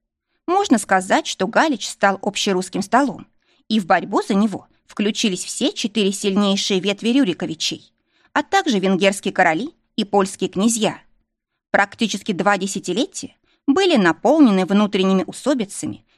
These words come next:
и вторжениями извне, истощавшими силы этой богатейшей страны.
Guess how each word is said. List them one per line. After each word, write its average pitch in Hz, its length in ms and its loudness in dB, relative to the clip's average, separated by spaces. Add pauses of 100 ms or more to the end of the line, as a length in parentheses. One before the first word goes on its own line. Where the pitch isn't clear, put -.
(120)
и 220 100 -4
вторжениями 208 800 0
извне, 262 420 2 (400)
истощавшими 196 880 -2
силы 196 480 -2
этой 196 220 -6
богатейшей 185 580 -2
страны. 214 400 0